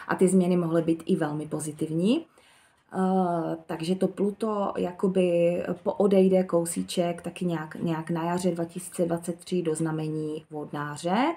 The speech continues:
Eh, ale bude tam jenom chvilinku a potom se zase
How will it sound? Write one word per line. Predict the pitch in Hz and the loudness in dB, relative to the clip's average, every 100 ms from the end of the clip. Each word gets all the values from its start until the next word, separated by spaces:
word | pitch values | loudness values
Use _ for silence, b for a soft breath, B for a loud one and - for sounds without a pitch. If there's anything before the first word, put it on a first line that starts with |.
| B B B B B B 180 | B B B B B B -4
Eh, | 170 170 170 - | -2 0 -2 -2
ale | 208 254 294 302 - | 0 0 0 -2 0
bude | 240 247 | 2 4
tam | 247 240 | 6 6
jenom | 202 | 6
chvilinku | 170 185 202 233 - - | 2 0 4 4 4 -2
a | |
potom | - 190 202 | 0 0 0
se | 175 170 | 0 0
zase | 185 - 196 190 | 0 0 2 2